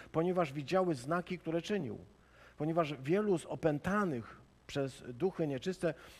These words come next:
y, wielu opętanych, tak, z wielu opętanych duchy nieczyste wychodziły z wielkim wrzaskiem.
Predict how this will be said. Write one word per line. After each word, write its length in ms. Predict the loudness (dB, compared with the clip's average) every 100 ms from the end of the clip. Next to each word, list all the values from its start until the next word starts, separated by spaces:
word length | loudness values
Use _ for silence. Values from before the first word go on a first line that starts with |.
| -14 -2
y, 220 | 0 0 2
wielu 240 | 2 2
opętanych, 680 | 2 4 4 4 2 0 -2
tak, 240 | -2 -2
z 40 |
wielu 240 | -2 -2 -2
opętanych 540 | -2 -2 0 0 0
duchy 260 | -2 -2 -2
nieczyste 420 | -2 -4 -4 -4
wychodziły 560 | -2 -4 -4 -4 -2 -2
z 80 | 2
wielkim 380 | 0 2 -4
wrzaskiem. 640 | -4 -2 -2 -4 -12 -14